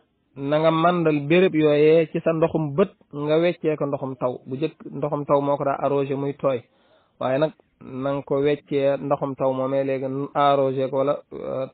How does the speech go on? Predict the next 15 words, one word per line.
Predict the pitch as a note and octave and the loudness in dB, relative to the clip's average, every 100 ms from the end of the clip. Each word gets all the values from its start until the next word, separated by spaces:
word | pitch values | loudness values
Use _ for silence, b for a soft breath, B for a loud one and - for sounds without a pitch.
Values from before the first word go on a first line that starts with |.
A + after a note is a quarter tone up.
| - | 0
taw, | C#3+ | 0
euh, | - C#3 - - | 0 -4 -6 -4
euh, | B2+ B2+ - | -4 -6 -6
suuxate | - F3 E3 C#3+ | 2 2 2 -2
ko | C#3 | -4
sa | C3+ C#3 | -4 -2
ndoxum | C3 C3 B2+ | -2 -4 0
bët. | E3 - _ _ _ _ _ _ - | 0 -2 _ _ _ _ _ _ -16
Waaw, | - | -14
mu | - B2+ | -10 -4
wecce | C3+ B2+ B2 - - | -4 -6 -10 -12 -12
ndoxum | B2+ C3 B2+ | -10 -6 0
bët | D#3 | 0
mu | D#3 C3+ | 0 -4
tooy. | D3 C#3+ D3 A#2+ | 2 4 4 0